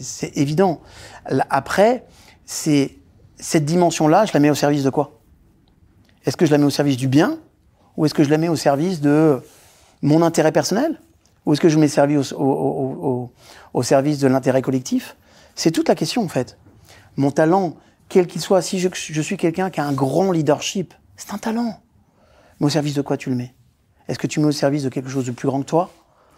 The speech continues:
Ou est-ce que tu mets au service de ta personne ? Et aujourd'hui, ce que je trouve profondément navrant, c'est ça. C'est que j'ai le sentiment que, hum, la plupart des dirigeants politiques, pas simplement en France, hein, mais la plupart des dirigeants politiques sont tellement centrés sur soi.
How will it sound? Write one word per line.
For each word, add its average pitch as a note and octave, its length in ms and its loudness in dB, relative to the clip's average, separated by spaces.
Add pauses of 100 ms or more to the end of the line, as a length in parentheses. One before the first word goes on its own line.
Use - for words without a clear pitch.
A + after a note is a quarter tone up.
(240)
Ou C3+ 80 -2
est-ce - 80 -4
que - 60 -4
tu C#3 140 -6
mets C#3 80 2
au C3 40 0
service C3 240 -4
de B2 60 -4
ta B2+ 120 -4
personne ? B2+ 440 -8 (640)
Et C#3+ 320 2
aujourd'hui, D3 480 0 (320)
ce - 120 -20
que D3+ 100 0
je C#3+ 100 2
trouve C#3+ 340 -4
profondément D3 640 -2
navrant, C#3 540 0 (920)
c'est - 160 -10
ça. B2 260 -6 (600)
C'est - 140 -8
que C3+ 120 -4
j'ai C3 100 -2
le B2 60 -2
sentiment C#3+ 460 -2
que, C3+ 300 -4 (680)
hum, B2+ 340 -4
la B2+ 120 -4
plupart E3 340 -4
des C#3+ 140 -6
dirigeants C3+ 360 -2
politiques, C3 460 -8 (120)
pas B2+ 80 -8
simplement B2 360 -6
en D#3 40 -8
France, G3 340 -8
hein, D3 160 -10 (420)
mais C#3 80 -8
la B2+ 80 -8
plupart C#3 220 -6
des C3+ 80 -6
dirigeants B2+ 360 -4
politiques C3 320 -10
sont - 180 -12 (120)
tellement C#3+ 420 -4
centrés C3+ 380 -10
sur B2 200 -16
soi. B2 300 -14